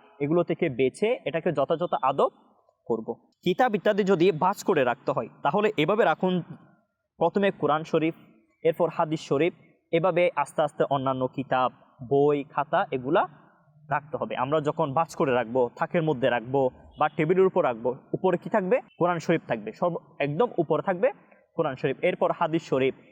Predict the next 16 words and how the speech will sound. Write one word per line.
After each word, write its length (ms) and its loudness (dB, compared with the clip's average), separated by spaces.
এরপর 360 0
অন্যান্য 360 0
কিতাব 300 -2
যেগুলা, 360 0
সেগুলা 400 0
রাখবো। 320 -4
কিন্তু 280 0
কখনো 520 2
আমরা 340 2
কিতাবের 400 2
উপর, 440 2
বইয়ের 340 2
উপর, 320 0
কোরআন 240 -6
শরীফের 340 -2
উপর 300 0